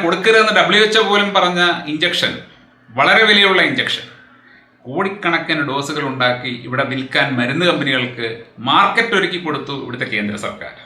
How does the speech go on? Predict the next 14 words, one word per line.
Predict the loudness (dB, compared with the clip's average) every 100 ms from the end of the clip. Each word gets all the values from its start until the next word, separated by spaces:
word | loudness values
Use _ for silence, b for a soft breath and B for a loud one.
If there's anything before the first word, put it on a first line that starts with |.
| -20 _ -20 _ _ _ _ _
അതിൻ്റെ | -4 0 0
ഒപ്പമാണ് | 0 0 0 -2 -4 -2
വാക്സിൻ | 0 0 -4 -6
കൊടുത്തത്. | -10 -16 -20 _ _ _ _ b b b 0
വാക്സിൻ | 0 2 0 2
കൊടുക്കുന്ന | 2 2 0
സമയത്ത് | 2 2 2 2
ഞാൻ | 2
പറഞ്ഞല്ലോ, | 2 0 2 0 0
വെറും | -2 -2 -2
പതിനയ്യായിരം | -2 -2 -2 0 2 4 2 -2
കേസുകൾ | -2 -2 -2 -2 0
മാത്രമാണ് | 0 0 0 0 0 -4 -10 -20 b b
ഇവിടുത്തെ | -8 -2 2